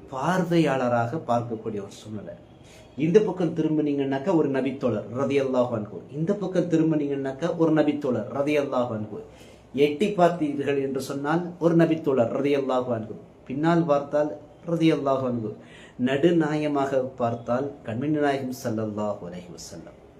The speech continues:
அவர்களை வந்து தரிசிக்கக்கூடிய அந்த எழுத்திலேயே தரிசிக்கிறது ஒண்ணு இருக்குல்ல, அது ஒரு பேரானந்தம். வாசிக்கக்கூடிய நமக்கே இப்படி இருக்கிறது என்றால் எழுதியவர்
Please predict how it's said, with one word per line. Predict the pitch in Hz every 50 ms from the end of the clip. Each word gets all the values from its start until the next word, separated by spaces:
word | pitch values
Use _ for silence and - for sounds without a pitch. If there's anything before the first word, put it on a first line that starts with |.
| - - - - - - - - - - - -
அவர்களை | - 101 117 117 113 135 143
வந்து | 139 123 139 156 -
தரிசிக்கக்கூடிய | - 123 123 135 143 - 160 160 - - 147 131 127 - 123 117 110 117
அந்த | 110 104 107 107 107 113
எழுத்திலேயே | 147 170 208 226 220 220 - 214 196 185 175 165 175 165
தரிசிக்கிறது | - 127 123 131 123 - 123 117 - 127 120 117 110 120 120
ஒண்ணு | 110 107 104 98
இருக்குல்ல, | 92 87 - 98 95 87 85 - - - - - - - - - - - - - -
அது | - 117 120 131
ஒரு | 123 110 - -
பேரானந்தம். | - 151 156 175 170 156 143 135 123 110 107 107 - - - - - - - - - - - - - - - - - - - 87 85 87
வாசிக்கக்கூடிய | 107 120 135 143 - 156 151 - - 156 143 - - 139 139 139 135 131 135 135 143 147 156 165 165 165 165 165 - - - 104
நமக்கே | 107 113 120 135 139 - - - - - - 151 151 160 165 175 170 170 -
இப்படி | 131 123 113 - 135 127 123
இருக்கிறது | 120 123 127 127 - 131 127 131 131 143
என்றால் | 127 113 107 110 107 117 120 127 139 - - - - - - - - - - - - - -
எழுதியவர் | 113 123 143 165 185 175 180 180 175 170 165 156 170 170